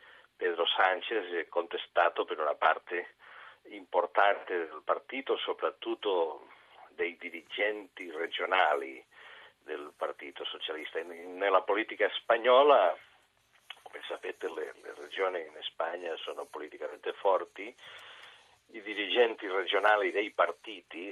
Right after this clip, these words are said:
sia del Partito Socialista, sia del Partito Popolare, sia degli altri partiti, sono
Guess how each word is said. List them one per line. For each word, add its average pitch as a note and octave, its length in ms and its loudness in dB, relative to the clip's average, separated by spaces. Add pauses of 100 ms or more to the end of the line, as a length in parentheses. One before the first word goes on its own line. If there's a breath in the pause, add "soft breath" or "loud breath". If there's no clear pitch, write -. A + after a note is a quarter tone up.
(120)
sia D#2 240 -4
del D2 500 -14
Partito - 380 -12
Socialista, - 680 -10
sia - 240 -10
del D3 160 -12
Partito - 360 -12
Popolare, - 680 0
sia D2 240 -8
degli C2+ 360 -14
altri D2 320 -6
partiti, - 640 -10 (400 soft breath)
sono D#2+ 560 -6